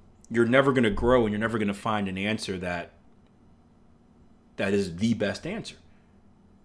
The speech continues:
And I say that because, right, we're talking about a, a, a range bar trade here where my rule set has been to, you know, in these situations, right, wait for that R S I to go overbought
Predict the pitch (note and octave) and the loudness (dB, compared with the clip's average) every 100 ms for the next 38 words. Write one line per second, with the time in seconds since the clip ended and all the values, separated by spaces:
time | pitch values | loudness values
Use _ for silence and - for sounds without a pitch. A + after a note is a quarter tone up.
0 | - - _ _ - - - - - C3+ | -20 -20 _ _ -20 -20 -20 -20 -2 4
1 | C3+ B2+ B2+ F#3+ G#3+ D#3 B2+ C3 A2+ A2 | 4 4 2 4 4 4 2 0 0 6
2 | B2 C3+ - - - - - C3+ E3 E3 | 4 4 -6 -20 -20 -18 -6 2 4 4
3 | E3 C#3+ C#3 C3 C3 A#2+ A#2+ A#2+ B2 D#3 | 6 8 8 6 6 2 0 0 2 2
4 | D3+ A#2 G2+ G2 G#2+ G2 F2 F#2+ F#2+ G2 | 2 2 2 2 -2 -2 -2 -2 0 -2
5 | F#2+ G2 F#2+ G2 G2 G2+ G2+ A2+ C#3 B2+ | -2 -2 0 -2 -2 -4 -4 2 2 4
6 | C3 D3 - G#2 G2+ G#2 G2 G2+ G2+ - | 2 2 0 -2 0 -4 -2 -2 -2 -2
7 | G2+ G#2 F#2 G2 A2+ C3+ G#2 G#2 C3 C#3 | -4 -2 -4 -4 -4 -4 -4 -2 -2 -2
8 | F#2+ F#2+ G2+ G2 F2 A#2+ - A2+ A2 A2+ | -6 -4 -4 -2 -4 -4 -4 -4 -2 0
9 | F#2 A2 A2 G#2+ G2 G2 F#2 G2 F#2+ F#2 | 0 0 0 0 0 0 -2 -4 -4 -8
10 | F2+ D#3 B2+ | 2 4 4